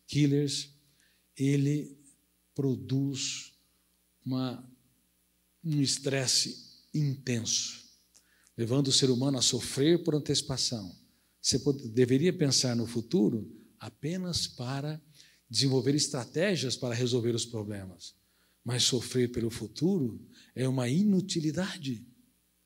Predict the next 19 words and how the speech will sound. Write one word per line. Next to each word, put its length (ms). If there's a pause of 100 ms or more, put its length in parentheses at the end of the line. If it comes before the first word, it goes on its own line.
(200)
Sofrer 460
pelo 180
futuro 800 (680)
leva 500
você 680 (300)
a 80
esgotar 600
o 40
seu 220
cérebro. 680 (1700)
E 160
mais 280
de 120
noventa 360
por 200
cento 640 (1000)
das 220
nossas 320
preocupações, 1400